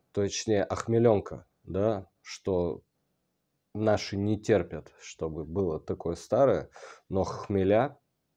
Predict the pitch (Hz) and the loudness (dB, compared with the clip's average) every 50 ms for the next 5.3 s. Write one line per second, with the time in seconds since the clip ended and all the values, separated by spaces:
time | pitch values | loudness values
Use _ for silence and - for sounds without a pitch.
0 | _ - - - - 90 - - - 82 82 80 90 101 127 143 143 127 - - | _ -18 -14 -10 -8 -8 -8 -6 -6 -6 -4 -2 0 0 2 2 0 -2 -4 -8
1 | - - - - 92 92 90 - - 104 95 - - - 82 82 78 71 85 85 | -14 -12 -8 -6 -4 -4 -4 -4 -2 -4 -4 -2 -2 -2 0 0 0 -2 -4 -4
2 | 82 104 120 123 - - - - - - - - - - - - _ _ _ _ | -2 -2 -4 -4 -6 -12 -20 -20 -20 -20 -20 -20 -20 -20 -20 -20 _ _ _ _
3 | _ _ _ _ - 90 90 87 90 - _ _ _ _ _ _ _ _ _ _ | _ _ _ _ -10 -10 -8 -10 -10 -14 _ _ _ _ _ _ _ _ _ _
4 | _ _ _ _ _ _ _ _ _ _ _ _ _ _ _ _ - 90 90 90 | _ _ _ _ _ _ _ _ _ _ _ _ _ _ _ _ -2 -2 -2 0
5 | 90 107 101 95 87 | 2 2 4 4 2